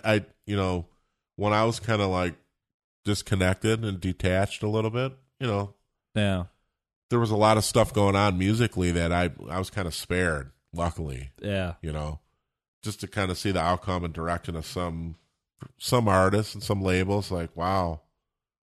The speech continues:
Speaker 1: like, do they realize what they had in the palm of their hands? Like, what's going on? But that's, but that's fine, you know, because I, I, I'm gonna gravitate towards the,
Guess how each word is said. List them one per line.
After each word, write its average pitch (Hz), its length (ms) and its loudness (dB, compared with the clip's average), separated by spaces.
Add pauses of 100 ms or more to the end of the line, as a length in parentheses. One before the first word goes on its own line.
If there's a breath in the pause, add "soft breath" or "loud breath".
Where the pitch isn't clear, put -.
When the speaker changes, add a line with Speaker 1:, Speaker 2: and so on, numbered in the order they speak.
Speaker 1:
like, 85 240 -4 (600)
do 90 80 -6
they 92 160 0
realize 92 640 2
what 90 120 -6
they 80 140 -4
had 87 280 -2
in 82 80 -4
the 76 60 -8
palm 85 400 -6
of 87 60 -6
their 80 140 -6
hands? 82 440 -6
Like, 76 240 -6
what's 85 300 -8
going 82 280 -6
on? 87 320 -4 (680)
But 139 80 -6
that's, 170 240 -4 (140)
but 165 80 -8
that's 240 180 -4
fine, 87 320 2
you 95 80 0
know, 98 100 0
because 113 300 -2
I, 131 220 6
I, 123 300 -2
I'm 127 160 -2
gonna 143 140 2
gravitate 104 640 2
towards 98 460 0
the, 87 320 0